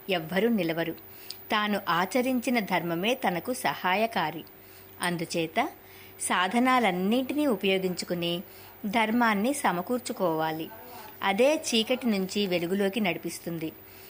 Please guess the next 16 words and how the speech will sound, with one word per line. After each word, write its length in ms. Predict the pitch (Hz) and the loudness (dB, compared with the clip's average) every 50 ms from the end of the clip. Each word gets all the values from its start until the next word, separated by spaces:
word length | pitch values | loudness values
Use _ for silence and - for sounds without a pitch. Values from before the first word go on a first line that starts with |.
| - - - - | -20 -8 -4 0
ఆచారమే 720 | 185 185 190 190 - 233 208 196 190 185 180 175 175 185 | 2 2 2 2 4 4 4 4 2 0 0 2 2 2
ఉత్తమోత్తమ 840 | 202 190 170 - - 202 185 180 180 190 - - 247 233 226 202 180 | 0 0 -2 -2 0 0 2 2 2 0 0 0 2 2 2 2 0
ధర్మం. 460 | 170 185 185 165 170 165 160 175 202 - - - - - - - - - - - | -2 -2 -2 -2 -2 -4 -6 -6 -10 -14 -18 -20 -20 -20 -20 -20 -20 -20 -8 -2
అది 440 | - 214 208 190 196 196 220 254 254 - 190 | 0 0 2 4 4 4 4 2 0 0 0
ఆయుర్వర్ధకం, 880 | 180 170 175 208 247 247 240 202 180 160 - - 190 180 - 160 156 - - - - - - - 190 | 2 2 2 2 2 2 2 2 2 0 0 -2 -6 -6 -6 -6 -8 -10 -12 -20 -20 -20 -14 -6 0
వంశవర్ధకం, 920 | 185 190 185 214 220 - 269 226 185 170 - - 175 - - 160 151 - - - - - - - | 2 2 2 2 2 2 4 4 2 2 0 -2 -2 -2 -2 -2 -4 -6 -10 -16 -20 -20 -14 -8
సంపద్వర్ధకం, 960 | - - 226 196 190 202 233 226 202 180 208 185 156 151 - 175 - 180 151 - - - - - - - - - 202 | -2 0 0 2 2 2 2 0 2 0 0 0 0 0 -2 -4 -4 -4 -6 -8 -10 -18 -20 -20 -20 -20 -8 -2 0
పాపనాశకం, 800 | 175 170 170 - 220 226 202 175 170 - - 226 - 196 165 - - - - - - - - | 0 2 2 2 2 2 2 2 2 0 -2 -4 -4 -4 -6 -6 -8 -16 -20 -20 -14 -8 -2
శుభప్రదం. 720 | - 226 190 - 254 262 - - 233 190 165 175 165 - - - - - - - - - - 185 | 0 0 2 2 2 0 0 0 0 0 0 -2 -4 -6 -8 -18 -20 -20 -20 -20 -20 -8 -2 2
ఆచారాన్ని 760 | 180 185 214 214 - 285 294 302 285 233 214 208 202 196 | 2 2 2 4 4 4 4 4 4 4 4 2 2 2
మించిన 380 | 190 190 185 185 - 202 185 175 | 2 2 0 0 0 -2 -2 -2
ధర్మం 400 | 165 190 180 170 180 190 208 220 | 0 0 -2 0 0 0 0 2
లేదు. 320 | 202 185 170 165 160 160 - - - - - - - - - - - 220 | 2 2 0 0 -2 -4 -8 -10 -14 -20 -20 -20 -20 -20 -20 -8 -4 -2
ఇహపరాలలో 840 | 214 233 233 233 214 180 180 175 180 208 240 240 220 196 190 202 | 0 0 2 2 2 4 4 4 4 4 2 2 2 2 2 2
సుఖప్రదం. 720 | 208 - 214 - 247 240 - - 196 170 170 170 165 - - - - - - - - - - 185 | 0 -2 -2 0 -2 -2 0 0 -2 -2 -2 -2 -4 -6 -10 -14 -20 -20 -20 -20 -18 -8 -2 -2
అజ్ఞానులై 800 | 185 196 180 185 208 214 208 202 190 180 180 180 180 175 196 | 0 0 0 2 2 2 2 2 0 0 0 0 0 -2 -4